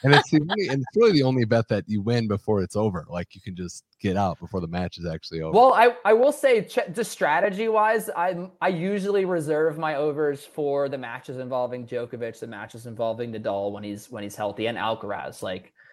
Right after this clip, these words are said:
Speaker 2: those are the only times I think it's very, uh, useful to bet overs instead of spreads, because a lot of times a player will come out strong. The Struff match against Tsitsipas, great example. I had Struff plus four and a half games.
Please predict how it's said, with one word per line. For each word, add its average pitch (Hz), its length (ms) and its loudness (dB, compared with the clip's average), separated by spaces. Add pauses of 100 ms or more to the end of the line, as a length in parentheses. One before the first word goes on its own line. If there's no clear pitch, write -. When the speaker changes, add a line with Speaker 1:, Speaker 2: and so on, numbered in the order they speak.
(160)
Speaker 2:
those 226 200 12
are 254 60 10
the 240 80 10
only 220 200 10
times 185 200 4
I 180 60 6
think 175 160 4
it's 151 120 0
very, 151 920 4
uh, 123 400 0
useful 131 640 -6
to - 80 -18
bet 113 140 -2
overs 104 360 -10
instead 120 260 -4
of 110 80 -8
spreads, 101 460 -8
because 110 500 -10 (300)
a 143 80 6
lot 160 180 8
of 156 60 -4
times 156 260 -2
a 151 80 -4
player 151 420 2
will 139 120 -2
come 160 240 -4
out 151 200 -4
strong. 147 760 -4
The 165 80 -2
Struff 269 400 2
match 190 320 -2
against 175 280 -4
Tsitsipas, 190 560 -2
great 180 260 0
example. 160 640 0 (200)
I 190 140 4
had 202 100 4
Struff 190 320 -4
plus 190 240 0
four 185 160 2
and 175 80 0
a 170 40 0
half 170 140 -2
games. 170 220 -6